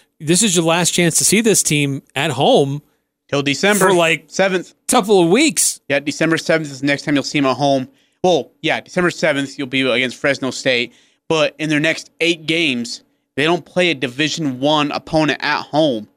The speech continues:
Speaker 2: I say they play one Division One opponent at home in the next eight games.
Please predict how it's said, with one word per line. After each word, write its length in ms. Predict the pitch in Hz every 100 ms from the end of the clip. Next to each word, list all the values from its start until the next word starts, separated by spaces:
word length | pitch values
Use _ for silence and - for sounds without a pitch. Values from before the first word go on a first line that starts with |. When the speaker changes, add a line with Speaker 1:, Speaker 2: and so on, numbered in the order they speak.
| -
Speaker 2:
I 100 | 156
say 240 | - 131 - _
they 80 | 156
play 240 | - 190
one 400 | 156 135 - 214
Division 560 | 175 151 175 175 160 - _
One 280 | 143 151 151
opponent 440 | - 160 151 -
at 220 | - 135
home 300 | - 147 131 123
in 60 |
the 60 | 120
next 260 | 123 117 -
eight 200 | 139 131
games. 420 | 123 110 101 -